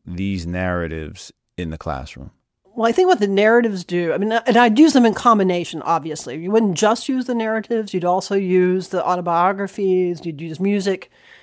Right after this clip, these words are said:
Speaker 2: You'd use runaway slave advertisements. I mean, there's all kinds of sources out there. But what I think the narratives, um, do is they give us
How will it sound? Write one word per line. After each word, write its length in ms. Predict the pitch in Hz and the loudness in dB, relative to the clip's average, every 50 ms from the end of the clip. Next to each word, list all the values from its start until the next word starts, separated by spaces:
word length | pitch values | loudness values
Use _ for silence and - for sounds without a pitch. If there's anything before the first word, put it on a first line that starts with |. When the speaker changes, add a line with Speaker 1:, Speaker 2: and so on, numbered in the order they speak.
| _ - | _ -4
Speaker 2:
You'd 120 | 185 180 | -4 -2
use 240 | 175 185 190 180 160 | 0 0 0 0 0
runaway 320 | 196 190 190 185 180 175 175 | 0 0 0 0 0 -2 -4
slave 440 | - - - 214 196 196 196 190 - - | -6 -8 -6 -4 -2 -2 -2 -4 -4 -4
advertisements. 760 | 190 180 202 190 - 202 185 180 180 175 - 190 175 - | -6 -4 -6 -6 -6 -4 -4 -4 -4 -4 -6 -6 -4 -2
I 40 | 190 | 0
mean, 60 | 196 | 2
there's 120 | 196 185 208 | 2 4 6
all 140 | 226 240 226 | 6 4 4
kinds 320 | - 233 226 220 202 196 | 4 2 2 2 2 -2
of 80 | 196 - | -4 -6
sources 480 | - - 240 254 262 - - 170 147 | -4 -2 -2 -2 -2 -2 -6 -8 -6
out 240 | 151 147 143 143 - | -6 -8 -8 -10 -10
there. 280 | - 170 156 143 - - - - - - - _ - | -12 -10 -8 -8 -10 -12 -16 -20 -20 -20 -20 _ -8
But 120 | 220 208 | -4 0
what 240 | 214 226 233 226 233 - | 2 2 2 2 2 0
I 100 | 214 208 | -2 -2
think 160 | - 339 320 | -2 -2 0
the 80 | 359 254 | 0 2
narratives, 760 | 208 190 185 214 240 247 233 220 208 202 196 190 175 - - - | 2 2 2 4 4 4 4 4 4 4 2 2 0 -4 -4 -2
um, 460 | 202 196 190 185 180 180 180 165 131 | 0 0 0 0 0 -2 -4 -6 -6
do 420 | 208 156 190 196 190 185 185 190 - | -6 -2 2 4 6 6 4 2 2
is 160 | 208 190 180 170 | 0 -2 -2 0
they 160 | 208 208 196 | -2 -2 0
give 200 | 175 254 247 240 | 2 2 4 4
us 380 | 226 208 190 - - - - | 4 2 2 0 -2 -4 -6